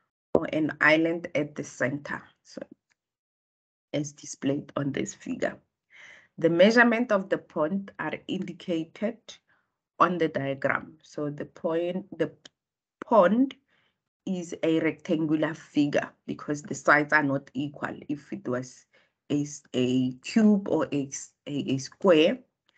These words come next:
it would have been, uh, oh no, sorry, it is a square, the height. So because they s-, told us that it's a square, so therefore it means all the sides are four, four, four, four, and the height will be two, two, two, two, two.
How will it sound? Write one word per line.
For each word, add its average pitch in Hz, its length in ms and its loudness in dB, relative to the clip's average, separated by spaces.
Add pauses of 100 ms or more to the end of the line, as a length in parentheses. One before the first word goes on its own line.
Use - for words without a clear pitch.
(400)
it 151 220 -2
would 143 120 4
have 135 300 0
been, 143 460 0 (500)
uh, 139 520 -4 (920)
oh 240 140 8
no, 180 220 10
sorry, 160 480 2
it - 220 -4
is 202 160 6
a 170 80 6
square, 147 540 2 (280)
the 151 120 2
height. - 540 -4 (120)
So 147 280 -4
because 160 460 -4
they 156 140 0
s-, - 160 -6
told 180 320 4
us 175 180 0
that 147 220 0
it's 156 140 -8
a 143 60 -2
square, 170 680 2 (200)
so - 240 -4
therefore 147 400 -2
it 151 140 -6
means 135 320 -2 (540)
all 175 260 8
the 175 100 4
sides 147 580 -2 (180)
are 131 120 -4
four, - 260 2
four, 156 200 -2
four, 156 240 -2
four, - 300 -4
and 151 180 -2
the 139 80 -2
height 139 520 -2
will 143 180 -4
be 147 160 -10
two, 190 240 -2
two, 190 180 -8
two, 170 200 -16
two, - 200 -16
two. - 300 -4